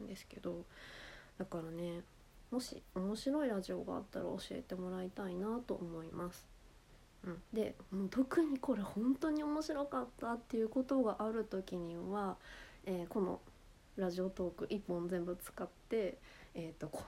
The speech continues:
のラジオのこれが面白かったっていう話をしたいと思いますので、えー、よろしくお願いします。うん。なんかハライチのターンはその率高いかもしれないです。本当にバランス取れてると思います。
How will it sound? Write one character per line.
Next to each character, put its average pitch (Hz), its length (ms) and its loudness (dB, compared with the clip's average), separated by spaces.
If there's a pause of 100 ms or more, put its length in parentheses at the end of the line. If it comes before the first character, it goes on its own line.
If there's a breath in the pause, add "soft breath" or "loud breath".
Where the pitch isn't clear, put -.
の 220 240 2 (100)
ラ 190 200 0
ジ 196 120 0
オ 208 80 2
の 202 160 2
こ 226 240 -2
れ 226 100 -2
が 214 120 0
面 226 180 0
白 214 220 -2
か - 120 -2
っ - 40 -6 (120)
た - 160 -2
っ 202 60 0
て - 160 -4
い 208 80 2
う 214 60 2
話 214 540 0
を 208 100 2
し - 120 -4
た 208 240 0
い 202 60 0
と 202 140 -4
思 190 280 0
い 196 40 0
ま 196 180 0
す 202 120 -6
の 180 180 -2
で、 - 160 -4 (520 loud breath)
え 180 60 -2
ー、 175 40 0
よ 175 100 0
ろ 185 100 2
し 190 100 -6
く 165 100 -4
お 165 140 -4
願 175 280 -2
い 202 40 -2
し - 120 -4
ま 180 300 -2
す。 - 120 -10 (1040)
う 180 60 2
ん。 160 220 -2 (140)
な 190 80 2
ん 185 40 2
か - 60 -6
ハ 196 120 -2
ラ 233 120 6
イ 349 60 6
チ 214 120 -4
の 180 120 2
タ 190 120 0
ー - 20 4
ン 175 200 2
は 180 60 -2
そ 202 140 -2
の 202 160 4
率 214 220 -2
高 220 300 0
い 196 80 2
か 180 100 -4
も 180 160 -2
し - 80 -6
れ 165 200 -2
な 165 180 -6
い - 60 -8
で - 140 -6
す。 - 80 -14
本 302 280 6
当 349 140 6
に 330 160 8
バ 294 140 6
ラ 285 100 6
ン 302 80 4
ス - 100 -10
取 277 160 2
れ 240 80 4
て 190 120 -2
る 170 200 0
と - 240 -2
思 180 300 2
い 165 60 -2
ま 170 260 -4
す。 196 60 -6